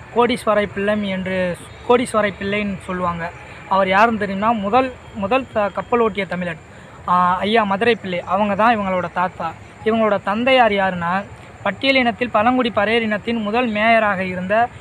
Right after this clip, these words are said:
வாசுதேவ பிள்ளை, அவர் தான் இவங்களோட தந்தையார். இவங்கள வந்து குடும்பமே அரசியல் குடும்பம்தான். அரசியல் குடும்பமும் போராளி குடும்பமும் ஒரு செல்வ-,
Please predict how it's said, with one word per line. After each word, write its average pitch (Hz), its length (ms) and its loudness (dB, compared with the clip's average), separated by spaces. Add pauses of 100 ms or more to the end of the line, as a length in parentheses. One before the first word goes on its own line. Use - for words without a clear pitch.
(140)
வாசுதேவ 214 540 2
பிள்ளை, 185 360 -4 (340)
அவர் 196 240 4
தான் 220 640 6
இவங்களோட 202 680 2 (100)
தந்தையார். 190 480 -4 (480)
இவங்கள 247 340 6
வந்து 240 580 6 (320)
குடும்பமே 262 420 4
அரசியல் 226 480 2
குடும்பம்தான். 185 500 0 (340)
அரசியல் 226 380 2
குடும்பமும் 220 440 0
போராளி 233 340 6
குடும்பமும் 208 520 0
ஒரு 208 480 2 (200)
செல்வ-, 220 1000 6